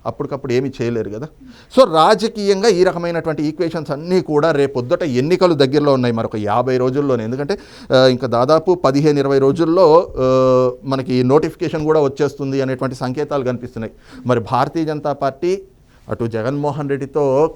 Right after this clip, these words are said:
కలిసి వెళ్తుందా, లేకపోతే తెలుగుదేశం జనసేనల పొత్తులో కలుస్తుందా? అవి ఇప్పటికే ఒక స్పష్టత రాకపోవడం అనేటువంటిది మాత్రం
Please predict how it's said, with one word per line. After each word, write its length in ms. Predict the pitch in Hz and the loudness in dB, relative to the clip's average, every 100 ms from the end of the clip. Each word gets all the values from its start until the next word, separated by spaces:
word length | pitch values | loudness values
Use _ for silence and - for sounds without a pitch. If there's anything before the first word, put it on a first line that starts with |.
| - | -2
కలిసి 260 | 156 160 | -2 0
వెళ్తుందా, 440 | 156 143 143 135 151 | 0 -2 -2 -2 0
లేకపోతే 420 | 151 156 175 196 | 0 -2 -2 -4
తెలుగుదేశం 600 | 196 165 180 180 175 165 | -2 -2 0 -2 -4 -4
జనసేనల 440 | 156 151 160 151 | -6 -6 -6 -6
పొత్తులో 480 | 151 - 165 175 170 | -6 -2 -2 2 2
కలుస్తుందా? 560 | 160 135 139 - 127 131 - _ - _ _ - 156 | 2 0 -4 -4 -6 -6 -8 _ -20 _ _ -4 0
అవి 140 | 180 | 2
ఇప్పటికే 600 | 196 - 208 202 220 190 | 0 -2 -4 0 2 2
ఒక 140 | 208 190 | 2 -2
స్పష్టత 500 | - 165 156 196 190 | -4 -6 -4 -6 -2
రాకపోవడం 560 | 147 156 156 160 151 | 0 0 0 -2 0
అనేటువంటిది 400 | 143 135 131 127 | -2 -4 -8 -6
మాత్రం 500 | 127 127 196 147 190 | -6 -6 -6 -4 -6